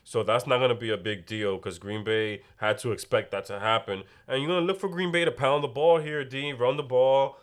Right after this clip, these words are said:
They got two good running backs, little play action, you know. Got, they still got Lazard out there. They're gonna feed him the ball. They, they still have Cobb and, and maybe try and get some of these young guys involved.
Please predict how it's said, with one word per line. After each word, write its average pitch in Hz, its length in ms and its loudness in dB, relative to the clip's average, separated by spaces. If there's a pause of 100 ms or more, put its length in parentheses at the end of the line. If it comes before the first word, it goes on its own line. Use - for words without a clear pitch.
They 117 80 -8
got 110 160 0
two 139 160 -10
good 147 160 -2
running 139 300 -2
backs, 135 400 0 (280)
little 120 200 -6
play 135 260 0
action, 135 580 0 (320)
you 113 60 -12
know. 135 320 -2 (420)
Got, 107 320 -4
they 104 120 -8
still 131 200 -4
got 135 160 2
Lazard 127 480 6
out 127 240 6
there. 127 480 6
They're 101 100 -12
gonna 104 180 -2
feed 123 240 -10
him 127 180 0
the 120 80 -4
ball. 113 260 0
They, 110 200 -6
they 101 260 -8
still 120 300 -2
have 127 160 0
Cobb 113 560 -2
and, 95 500 -10
and 98 120 -14
maybe 107 200 -10
try 110 200 -4
and 110 80 -6
get 107 100 -6
some 110 160 -10
of 107 40 -8
these 107 160 -10
young 104 220 -2
guys 98 240 -2
involved. 95 560 -2